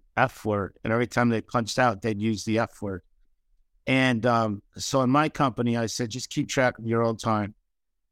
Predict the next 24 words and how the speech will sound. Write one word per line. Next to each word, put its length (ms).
Uh, 180
they're 140
mostly 400
women. 340
I 80
said, 200
"If 120
you 80
need 200
to 60
go 120
to 60
P 200
T 220
A 100
meetings 460
or 60
whatever 240
you 80
need 180
to 80
do, 180
just 280
go. 360